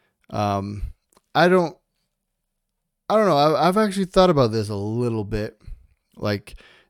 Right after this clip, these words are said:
the differences, you know, that it would be to, to grow up in a,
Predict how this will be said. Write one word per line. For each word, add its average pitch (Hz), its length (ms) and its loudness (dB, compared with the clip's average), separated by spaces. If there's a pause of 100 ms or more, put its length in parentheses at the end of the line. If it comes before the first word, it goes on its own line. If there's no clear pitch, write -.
(120)
the 143 80 2
differences, 127 1300 0 (1300)
you 123 120 -2
know, 117 120 0
that 123 200 0
it 123 60 0
would 104 240 -6
be 117 240 -4
to, 113 520 -6 (800)
to 123 120 -2
grow 127 320 0
up 135 240 2
in 120 140 0
a, 104 360 -4